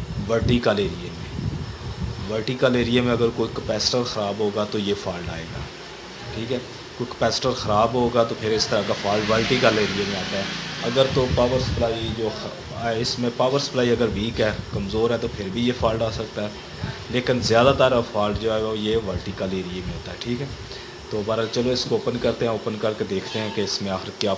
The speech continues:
फॉल्ट है, कहाँ पे फॉल्ट है, ट्रेस करते हैं, ठीक है। तो जी, जैसा कि आप देख सकते हैं, ओपन कर लिया बोर्ड, ये बोर्ड है इसका, चाइना फिटिंग है। तो इसका ये हॉरिजॉन्टल है ट्रांजिस्टर, इसके साथ ये वर्टिकल है इसके, ठीक है।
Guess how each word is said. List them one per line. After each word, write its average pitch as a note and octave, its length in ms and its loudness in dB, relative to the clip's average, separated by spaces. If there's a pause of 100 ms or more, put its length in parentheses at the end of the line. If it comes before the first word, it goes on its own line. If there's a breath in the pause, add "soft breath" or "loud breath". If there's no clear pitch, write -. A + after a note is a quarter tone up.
फॉल्ट F2+ 240 -4
है, F2+ 140 -4
कहाँ F#2+ 280 -6
पे G2+ 140 -4
फॉल्ट F2 260 -6
है, F2+ 100 -10 (340)
ट्रेस G2+ 240 -2
करते F#2 280 -8
हैं, F2+ 220 -8
ठीक - 180 -6
है। - 120 -4 (1800)
तो A#2 100 -4
जी, C#3+ 200 2
जैसा D3 240 2
कि C3+ 120 2
आप A2+ 120 0
देख A#2+ 140 0
सकते D3 220 0
हैं, C3 180 4
ओपन B2 200 0
कर A#2+ 140 2
लिया C3+ 160 2
बोर्ड, A2+ 280 2 (140)
ये A2+ 180 2
बोर्ड G#2+ 160 2
है A2+ 60 2
इसका, A2+ 220 -2 (640)
चाइना G#2 260 -2
फिटिंग A2 260 -2
है। G#2 120 -2 (460)
तो A#2+ 80 0 (380)
इसका B2+ 320 2 (380)
ये A#2+ 160 2
हॉरिजॉन्टल G#2+ 520 2
है A#2 60 0 (120)
ट्रांजिस्टर, G#2+ 540 -2 (360)
इसके G#2+ 220 -4
साथ G#2 380 0
ये G#2+ 100 4
वर्टिकल F2+ 400 -4
है F2 120 -6
इसके, - 260 -6 (400)
ठीक A#2 100 -4
है। - 240 -8